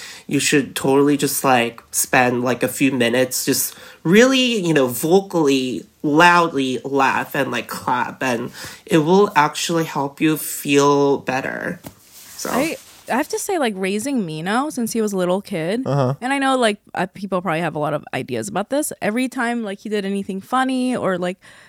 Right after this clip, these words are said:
Speaker 2: we w-, if I ever saw anything funny, I would point it out and, like, laugh. And he laughs so much now. It's like,
Speaker 1: Mm.
Speaker 2: sometimes I'll just be like, we'll be reading a book and I'll see, like, one of the characters turns around. So I'm like, "Look at the butt." <laughs> Ha, ha, ha.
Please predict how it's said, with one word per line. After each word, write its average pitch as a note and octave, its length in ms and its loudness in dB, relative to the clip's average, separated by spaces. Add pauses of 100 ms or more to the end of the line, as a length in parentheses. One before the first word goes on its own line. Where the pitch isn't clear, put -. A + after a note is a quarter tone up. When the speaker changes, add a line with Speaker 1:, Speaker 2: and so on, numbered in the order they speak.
(140)
Speaker 2:
we A3+ 140 -2
w-, A3+ 180 2 (100)
if G#3 160 -6
I A3+ 100 2
ever A3 220 -2
saw F3+ 240 0
anything G3+ 340 -2
funny, F3 340 -4
I F3 60 -2
would F#3 160 -6
point F#3 240 -6
it E3+ 120 -6
out D#3+ 300 -2
and, F3 140 -8
like, E3 220 -10
laugh. F#3 400 -6
And G#3+ 100 -6
he B3 200 -6
laughs G#3 420 -2
so F#3 420 -4
much D3 380 -10
now. F4 380 -4
It's - 200 -8
like, G#3 220 -2 (140)
Speaker 1:
Mm. G#3+ 220 2
Speaker 2:
sometimes A#3+ 440 2
I'll G#3+ 140 4
just G3+ 220 -4
be G#3+ 140 0
like, F#3+ 180 0
we'll F#3 140 -2
be G3 140 0
reading F#3 320 -2
a E3 40 -2
book E3+ 400 -2
and E3 200 -4
I'll E3 120 -2
see, F#3 240 -2
like, E3 300 -4 (380)
one G3 160 0
of F#3 80 0
the F3+ 60 0
characters F#3 500 -4
turns F3+ 280 -4
around. E3 340 -2
So F#3+ 60 -6
I'm E3 80 -8
like, E3+ 140 -6
"Look G3 260 -2
at G3+ 60 -4
the F#3 80 -2
butt." D#3+ 360 -4
<laughs> - 120 -12
Ha, - 60 -6
ha, G#3 140 -6
ha. F3+ 220 -4